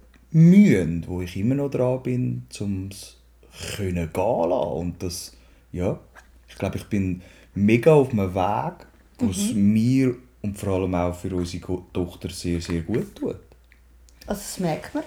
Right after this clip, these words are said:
Speaker 2: ja auch, dir geht's, also ich finde, du bist
Speaker 1: Also ich
Speaker 2: so
Speaker 1: kann,
Speaker 2: ausgeglichen wie noch nie.
Speaker 1: ich kann, äh, also ich kann durch das, glaub, nochmal,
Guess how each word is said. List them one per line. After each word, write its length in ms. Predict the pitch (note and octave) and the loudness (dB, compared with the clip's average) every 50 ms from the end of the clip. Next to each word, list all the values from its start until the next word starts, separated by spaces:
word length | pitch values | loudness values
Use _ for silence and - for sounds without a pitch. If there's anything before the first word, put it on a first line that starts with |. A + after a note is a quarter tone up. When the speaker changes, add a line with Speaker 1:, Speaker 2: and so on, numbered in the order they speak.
| A#4+ G4+ | -4 -4
Speaker 2:
ja 120 | C4 F#3 E3 | -4 -4 -4
auch, 60 | E3+ | -6
dir 120 | - F#3 | -8 -10
geht's, 480 | F3+ - - F#3+ F3 E3+ F3 - - - | -10 -6 -4 -4 -4 -4 -6 -10 -12 -8
also 240 | - F#3 F3+ - F3 | -8 -8 -6 -8 -10
ich 60 | F3 | -10
finde, 280 | - - F#3 F3 F3 - | -10 -8 -8 -8 -8 -10
du 60 | F3+ | -14
bist 380 | F3+ - F3+ F3 - - - - - - - - - | -12 -10 -10 -10 -10 -12 -16 -16 -20 -14 -14 -12 -12
Speaker 1:
Also 160 | G#2+ - G2+ | -10 -10 -8
ich 60 | G2 | 0
Speaker 2:
so 80 | G#2+ G#2 | 2 2
Speaker 1:
kann, 180 | G2+ G2+ - G#3 | 4 4 2 0
Speaker 2:
ausgeglichen 580 | G3+ G3+ - - G3 F#3 F3+ - - G3+ F3+ | -2 -4 -6 -6 -6 -6 -6 -8 -10 -10 -8
wie 100 | F3+ F#3 | -8 -6
noch 120 | F3+ F3+ F3 F3 | -4 -4 -4 -4
nie. 200 | F3+ G#3 C4 F#4+ B4 - - - - - _ _ _ | 0 0 0 0 -2 -6 -8 -12 -16 -20 _ _ _
Speaker 1:
ich 80 | - - | -10 -8
kann, 500 | - A2 G#2 G2+ G2 F#2 F#2 F#2 F2+ - - _ _ _ _ - - _ | -4 -2 -2 0 0 -2 -4 -6 -6 -10 -18 _ _ _ _ -20 -6 _
äh, 60 | G#2+ | -4
also 320 | - - G2 F#2+ F#2 F2+ F2+ - | -4 -4 -4 -6 -6 -6 -8 -10
ich 120 | - - | -16 -16
kann 340 | - - G2 F#2+ F#2 F2+ F#2 - - _ | -8 -4 -4 -4 -4 -4 -8 -12 -20 _
durch 200 | - G2+ F#2+ - - - | -8 -6 -6 -6 -4 -2
das, 540 | F#2+ F#2 F2+ F2+ E2+ E2+ F2 - - - - | 0 2 2 2 0 0 -4 -8 -14 -14 -8
glaub, 380 | - E2+ D#2 D#2+ - - - | -6 -4 -4 -4 -8 -10 -12
nochmal, 540 | - - F2+ F#2 F2 E2+ D#2 D#2+ E2+ D#2+ D2+ | -8 -6 -4 -4 -4 -4 -4 -4 -6 -8 -10